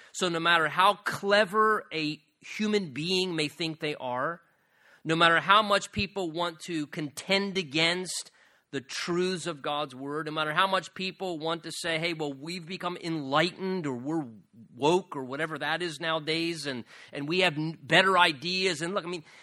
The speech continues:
I mean, this, that's so archaic. I mean, that's so Victorian, it's old-fashioned, it's so traditional. I mean, well, that's how it was back then, but I mean, we're, we're different now. And, and again, the Bible says there, there,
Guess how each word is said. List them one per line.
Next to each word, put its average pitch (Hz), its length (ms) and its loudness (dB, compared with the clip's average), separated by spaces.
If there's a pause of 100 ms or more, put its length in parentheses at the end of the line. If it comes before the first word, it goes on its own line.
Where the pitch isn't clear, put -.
(120)
I 160 40 -6
mean, 170 100 -4
this, 233 220 -2
that's - 200 -12 (140)
so 233 260 0
archaic. 175 1080 -2
I 139 80 0
mean, 151 220 -6
that's 202 280 0
so 208 280 -2 (380)
Victorian, 196 1120 4
it's 127 200 -2
old-fashioned, 185 1120 0
it's - 160 -10
so 214 140 -8
traditional. 180 800 -4
I 147 80 0
mean, 151 180 -4 (260)
well, 170 100 -2
that's 226 160 0
how 233 180 4
it 160 80 -4
was 196 340 4
back 196 400 0
then, 202 360 -2
but 160 120 2
I 160 40 -2
mean, 160 220 -2
we're, 233 300 -2 (300)
we're 220 240 -2
different 180 720 -4
now. 104 380 -2
And, 139 140 -10 (320)
and 170 120 -12
again, 170 160 -10
the 170 40 -10
Bible 202 300 -2
says 180 240 -8
there, 180 200 -8
there, - 140 -14